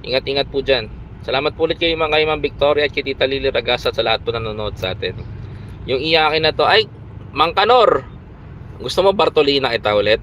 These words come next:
Makulit ka, nagpa-flood ka, ah. Ba-Bartolina nga kita. Eto, twenty-four hours. O, teka lang, ba-Bartolina ko lang si Mang Kanor, si Mang Kanor naka-Bartolina. Para di ma-, makulit, eh.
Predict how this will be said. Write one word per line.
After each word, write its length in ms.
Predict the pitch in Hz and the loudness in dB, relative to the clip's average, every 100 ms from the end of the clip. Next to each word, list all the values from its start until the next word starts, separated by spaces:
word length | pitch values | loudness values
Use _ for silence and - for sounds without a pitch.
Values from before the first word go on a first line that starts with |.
| - | -2
Makulit 320 | 123 120 123 - | 0 2 2 2
ka, 160 | 107 110 | 0 0
nagpa-flood 560 | - 135 151 - 151 139 | 0 0 0 0 -2 0
ka, 140 | 156 131 | 2 2
ah. 200 | 92 98 107 - - - - - - - - | 2 -4 -10 -16 -16 -14 -12 -12 -12 -10 -2
Ba-Bartolina 640 | 123 127 127 127 123 117 | 0 2 2 2 2 0
nga 240 | 113 104 101 | 0 0 -2
kita. 240 | 104 117 - - - - - - - | -4 -6 -6 -6 -8 -8 -8 -6 -6
Eto, 240 | 92 92 92 | -6 -8 2
twenty-four 560 | 131 135 135 123 110 | 2 4 2 2 0
hours. 480 | 95 98 - - - - _ _ - _ - - - - - - - - - - - | 0 -2 -4 -8 -10 -14 _ _ -20 _ -20 -18 -18 -20 -20 -18 -16 -18 -18 -16 -12
O, 160 | 104 104 | -8 -6
teka 160 | 107 | -4
lang, 160 | 127 139 | -2 0
ba-Bartolina 720 | 127 117 113 - 117 120 120 | 0 0 0 0 -2 -2 0
ko 40 | 120 | 0
lang 80 | 117 | 0
si 160 | 120 | -2
Mang 160 | 117 113 | -4 -4
Kanor, 480 | 110 _ _ - 101 | -8 _ _ -8 -8
si 160 | 101 | -6
Mang 160 | 107 104 | -6 -6
Kanor 240 | 98 107 104 | -4 -2 -2
naka-Bartolina. 880 | 101 98 98 98 101 101 101 107 92 90 - - - - - | -4 -4 -4 -4 -4 -4 -6 -8 -10 -12 -16 -16 -16 -16 -8
Para 160 | 101 110 | -4 -2
di 80 | 113 | -2
ma-, 240 | 117 117 | -2 -2
makulit, 400 | 117 117 131 156 | -2 0 4 2
eh. 80 | - | 0